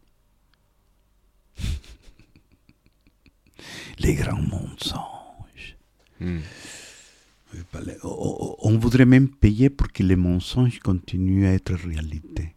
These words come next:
Speaker 2: Hmm.
Speaker 1: On voudrait, on vit tellement, euh, trompé dans, dans nos, euh,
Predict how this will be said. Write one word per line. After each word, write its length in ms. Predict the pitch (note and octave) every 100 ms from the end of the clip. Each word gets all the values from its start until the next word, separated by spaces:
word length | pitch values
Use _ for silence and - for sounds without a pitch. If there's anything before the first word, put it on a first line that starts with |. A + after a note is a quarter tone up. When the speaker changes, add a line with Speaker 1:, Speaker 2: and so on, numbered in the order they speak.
| _
Speaker 2:
Hmm. 100 | F2 D#2 - _
Speaker 1:
On 140 | G2+ G2+
voudrait, 440 | G2+ G#2 A#2 A2
on 200 | A2 A2
vit 180 | G2+ C3
tellement, 840 | - B2 A#2+ B2 B2+ A2+ G#2 F#2 F2+
euh, 20 | F#2+ - _ _ _ _ _ _ -
trompé 840 | - F#2+ F#2 - A#2 B2+ B2 A#2
dans, 280 | F#2+ F2 E2 F#2+
dans 200 | G2 F2 F2+
nos, 300 | F2 F2 F2+ - - - - - - - - -
euh, 640 | E2 E2 E2+ E2 D#2+ E2